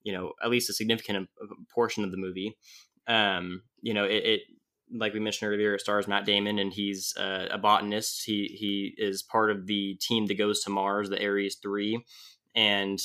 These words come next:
they are, you know, uh, collecting samples of, of Martian soil, and they're running tests, and they're doing all this stuff when this massive storm hits that, uh, is about to basically capsize their ships, and they have to, they have to evacuate the ship,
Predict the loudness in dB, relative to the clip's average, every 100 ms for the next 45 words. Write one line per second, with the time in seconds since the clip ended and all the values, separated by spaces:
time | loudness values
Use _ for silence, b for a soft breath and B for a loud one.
0 | 0 4 6 6 4 0 -2 _ _ -4
1 | 0 0 -2 -8 _ -10 -8 -6 0 2
2 | 2 0 0 0 0 2 2 2 0 0
3 | -2 -2 -4 -2 2 2 2 0 -2 -2
4 | -2 -2 -2 -2 -2 -4 -2 -2 -2 -4
5 | -2 -2 -2 -4 -2 0 2 0 0 0
6 | 2 4 2 0 2 2 2 -2 b b
7 | -4 0 2 2 4 4 4 0 0 -2
8 | -6 0 0 2 0 4 4 4 2 2
9 | 0 -2 -2 -2 -2 -4 -6 -6 -6 -6
10 | -4 -6 -6 -4 0 2 2 2 0 0
11 | 0 2 2